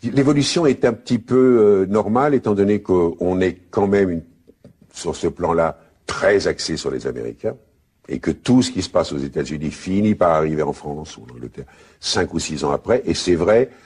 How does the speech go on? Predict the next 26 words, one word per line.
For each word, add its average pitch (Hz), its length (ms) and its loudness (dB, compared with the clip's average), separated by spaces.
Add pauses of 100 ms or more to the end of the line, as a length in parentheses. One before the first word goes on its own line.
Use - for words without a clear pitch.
(180)
que, 90 120 0
euh, 76 420 0
ce - 100 -10
qu'on 71 200 -2
appelle 73 360 0
la, 64 180 2
la, 58 220 -2
la 58 140 -2
télévision 65 400 -4
people 107 480 0 (640)
était - 260 -2
déjà 104 480 2
fabriquée 73 420 -8
aux 67 80 -4
États-Unis, 65 560 -8
que - 120 -10
fatalement 71 440 -2
elle 85 100 -4
devait 82 200 -2
arriver 92 200 -2
en 113 80 -4
France. 117 460 -6 (380)
Euh, 65 400 2
si - 180 -6
vous 82 180 -6
allez 80 200 0